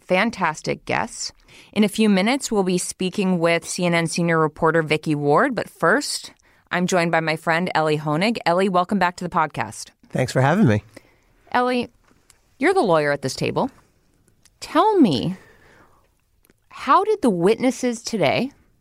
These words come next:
Speaker 1: contribute to any charges that are being built against President Trump?
Speaker 2: So both witnesses today, I think, offered sort of multifaceted benefits for the Democrats and contributed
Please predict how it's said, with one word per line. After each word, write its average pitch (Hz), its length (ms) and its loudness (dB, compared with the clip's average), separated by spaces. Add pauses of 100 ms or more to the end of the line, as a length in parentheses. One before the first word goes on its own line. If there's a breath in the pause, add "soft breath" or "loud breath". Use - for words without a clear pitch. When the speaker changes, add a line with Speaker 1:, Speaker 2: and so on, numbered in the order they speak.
(800)
Speaker 1:
contribute 262 760 2
to 202 380 4
any 226 200 2
charges 220 640 -2
that 202 120 0
are 190 80 2
being 170 300 0
built 143 500 -2 (220)
against 165 640 -2 (180)
President 143 440 -2
Trump? - 220 -4 (380 loud breath)
Speaker 2:
So 175 140 2
both 226 400 0
witnesses 160 400 0
today, 120 220 2
I 110 40 0
think, 113 220 -2
offered 107 300 -2
sort 101 160 -4
of 107 60 -8
multifaceted 107 1000 0
benefits 101 520 0
for - 200 -2
the 95 100 0
Democrats 98 540 -2
and 95 80 -10
contributed 104 580 0